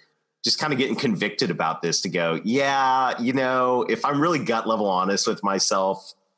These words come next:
I, I'm an old school rep. I maintain the relationship. I wait for the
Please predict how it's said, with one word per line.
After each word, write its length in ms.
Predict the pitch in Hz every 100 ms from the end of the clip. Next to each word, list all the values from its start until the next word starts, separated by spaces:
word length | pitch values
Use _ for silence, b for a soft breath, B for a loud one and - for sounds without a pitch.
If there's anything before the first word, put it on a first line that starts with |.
| _
I, 200 | 107 117 -
I'm 180 | 131
an 80 | 123
old 220 | 98 92
school 480 | - - 82 82 80 _
rep. 400 | 92 87 85 - -
I 140 | 101
maintain 480 | 107 120 120 123 120
the 80 | 107
relationship. 960 | 101 98 101 104 98 - 104 92 - - b b _
I 80 | 104
wait 400 | 98 110 113 -
for 120 | -
the 300 | 113 104 78